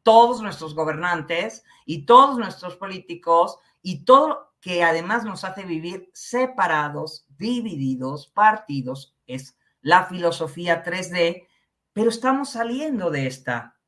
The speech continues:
gracias al despertar de conciencia, estamos saliendo de esta vieja forma de pensar. Y tenemos muy poco tiempo porque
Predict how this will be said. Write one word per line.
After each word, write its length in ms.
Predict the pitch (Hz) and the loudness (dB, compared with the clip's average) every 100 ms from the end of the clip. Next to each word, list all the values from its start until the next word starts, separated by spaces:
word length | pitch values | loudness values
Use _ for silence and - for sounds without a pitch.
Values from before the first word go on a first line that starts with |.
| _ | _
gracias 580 | - 190 208 202 240 233 | -6 4 4 4 0 -4
al 140 | 208 143 | -6 -6
despertar 680 | 135 - 135 - 170 180 | -8 -8 -10 -4 -4 -4
de 160 | 151 - | -6 -10
conciencia, 840 | 123 127 127 147 143 139 170 185 | -8 -8 -8 -6 -6 -6 -8 -10
estamos 560 | 156 139 208 294 330 - | -12 -6 0 0 -2 -6
saliendo 540 | 143 139 139 135 127 | -4 -2 -2 -2 -2
de 160 | 123 120 | -4 -10
esta 440 | 120 127 120 - _ _ _ - | -10 -8 -8 -8 _ _ _ -10
vieja 520 | 160 185 175 - 165 | -6 -4 -4 -2 -4
forma 440 | - 147 143 147 | -2 -2 -2 -4
de 60 | 139 | -4
pensar. 640 | 151 160 - 190 156 135 _ _ _ _ _ _ _ _ _ _ _ _ _ _ _ _ _ _ _ _ _ | -6 -8 -2 0 0 -4 _ _ _ _ _ _ _ _ _ _ _ _ _ _ _ _ _ _ _ _ _
Y 140 | 170 143 | -10 -4
tenemos 420 | 160 180 220 196 | -4 -4 -6 -8
muy 160 | 180 | -12
poco 300 | 185 190 165 | -10 -12 -12
tiempo 400 | 139 175 190 127 | -10 -12 -12 -12
porque 560 | 131 127 - 120 117 | -12 -14 -12 -12 -12